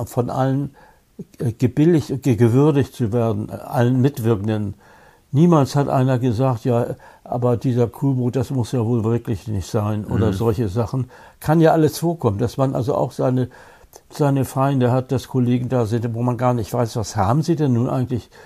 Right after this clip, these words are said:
Speaker 1: gegen mich? Und, äh, dann, wo, wo ich dann das Gefühl habe, auch,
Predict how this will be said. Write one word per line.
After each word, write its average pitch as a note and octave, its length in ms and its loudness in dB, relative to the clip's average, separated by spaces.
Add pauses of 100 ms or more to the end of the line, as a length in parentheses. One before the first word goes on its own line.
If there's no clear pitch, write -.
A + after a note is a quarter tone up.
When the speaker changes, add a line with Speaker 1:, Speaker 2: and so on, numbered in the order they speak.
(280)
Speaker 1:
gegen A#2+ 280 -2
mich? A#2 260 0 (760)
Und, B2+ 460 -2
äh, C3 300 2 (600)
dann, B2+ 420 2 (320)
wo, C#3 320 -6 (100)
wo D3 200 0
ich C3+ 100 -2
dann B2 180 0
das B2 140 -2
Gefühl C3+ 380 -2
habe, A#2+ 160 0
auch, C#3 200 0